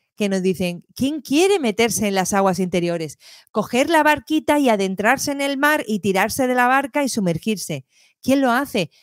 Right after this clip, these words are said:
Muy poca gente lo hace. Entonces después preguntamos, como yo hoy os estoy preguntando, "¿Cómo gestiono mis emociones cuando tengo un día negativo?". Y aquí los ángeles nos están diciendo,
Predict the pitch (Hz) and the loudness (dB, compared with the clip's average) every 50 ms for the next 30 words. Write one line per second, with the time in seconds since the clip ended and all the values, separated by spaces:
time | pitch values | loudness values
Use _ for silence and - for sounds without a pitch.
0 | _ _ - 185 220 262 - 285 285 - 277 247 - - 208 226 254 247 269 208 | _ _ -4 -4 -2 0 0 -2 -2 -2 -4 -6 -4 -4 -4 -4 -2 -4 -2 -2
1 | 165 156 147 147 156 - - - - 151 - _ _ _ _ _ _ _ _ _ | 0 0 -2 -2 -4 -6 -10 -14 -18 -18 -20 _ _ _ _ _ _ _ _ _
2 | _ _ _ _ _ _ _ _ _ _ _ _ _ _ _ _ 202 208 190 233 | _ _ _ _ _ _ _ _ _ _ _ _ _ _ _ _ -4 -2 0 0
3 | 233 - 277 277 226 269 247 - - 247 240 - 233 226 214 214 208 196 180 196 | 0 0 -2 0 0 0 0 0 -2 -2 -2 -2 -2 -2 -2 -2 -2 -2 0 0
4 | 185 180 175 170 160 156 - - _ 208 202 190 185 175 170 - - 170 214 233 | 0 0 -2 -4 -6 -6 -8 -8 _ -4 -2 -2 -2 -2 -2 -4 -2 0 2 2
5 | 247 220 214 226 226 220 196 185 165 - 175 - - 190 180 165 180 185 175 175 | 4 4 4 2 2 2 2 0 0 -2 -6 -4 -4 -4 -4 -2 -2 -2 -2 -4
6 | 170 170 170 160 156 156 147 151 147 - - 311 330 370 330 - 247 214 196 - | -4 -4 -4 -4 -4 -4 -6 -8 -4 -2 -2 0 0 0 -4 -2 -4 -4 -4 0
7 | - 240 240 226 233 226 226 220 - 240 220 226 233 226 - 254 240 240 247 285 | 0 0 0 0 0 -2 -2 -2 -2 -2 -2 -2 -2 -2 -2 -2 0 0 0 -2
8 | 269 - - - - - - - _ _ 226 220 214 214 208 202 202 196 - 208 | -4 -6 -12 -20 -20 -20 -20 -20 _ _ 2 2 2 2 4 2 2 2 2 -2
9 | 202 208 214 202 214 220 240 - - 190 196 196 196 175 196 185 185 180 180 185 | -2 -2 -2 0 0 0 0 -2 -4 -8 -8 -6 -4 -2 -2 0 0 0 -2 -2
10 | 185 185 190 185 185 254 262 247 196 156 143 147 - _ _ _ _ _ _ _ | -2 -2 -2 -2 0 0 0 0 0 -2 -4 -6 -12 _ _ _ _ _ _ _
11 | _ _ _ _ _ _ _ _ _ _ _ _ _ - - - - _ 240 233 | _ _ _ _ _ _ _ _ _ _ _ _ _ -20 -20 -20 -12 _ -2 0
12 | 233 214 202 - 247 262 269 262 247 226 - 240 233 226 196 233 226 220 220 208 | 0 0 0 -2 -2 0 2 2 0 0 0 -2 -2 -2 -4 -4 -4 -4 -4 -2
13 | 208 202 185 - 190 175 - 185 185 185 180 175 160 - 180 170 165 165 156 147 | -2 -4 -4 -4 -6 -4 -4 -6 -4 -4 -6 -6 -4 -2 -2 -2 -2 -2 -4 -6
14 | 139 151 | -6 -8